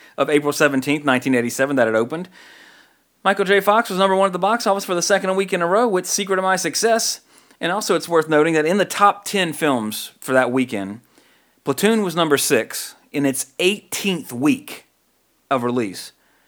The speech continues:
However, at number ten, in its twenty-ninth week at the theater,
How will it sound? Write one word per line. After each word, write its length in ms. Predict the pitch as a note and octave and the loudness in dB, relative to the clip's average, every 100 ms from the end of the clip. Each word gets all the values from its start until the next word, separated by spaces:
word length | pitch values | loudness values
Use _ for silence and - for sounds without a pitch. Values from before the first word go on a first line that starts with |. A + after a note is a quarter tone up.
| _ _ _ _ | _ _ _ _
However, 580 | - D3+ G3 B2+ C3+ - - | 4 6 6 4 0 -4 -4
at 100 | C3+ | 0
number 280 | D#3 D3 C#3+ | 0 0 0
ten, 560 | - B3 G#3+ D3 D#3 _ _ _ _ _ _ - | -2 0 0 -2 -6 _ _ _ _ _ _ -2
in 140 | D3+ | -2
its 220 | C#3+ - | 0 -4
twenty-ninth 960 | - - F3 A3 B3 A3+ F#3 G#3 G#3 F3 | -8 -6 0 2 2 0 0 0 0 -4
week 440 | C3+ F3 C#3+ - - | -2 0 -2 -6 2
at 300 | D#3+ F3+ - | 2 2 0
the 100 | D#3+ | -2
theater, 640 | - E3+ C#3+ A2 G#2+ | -2 0 2 0 -4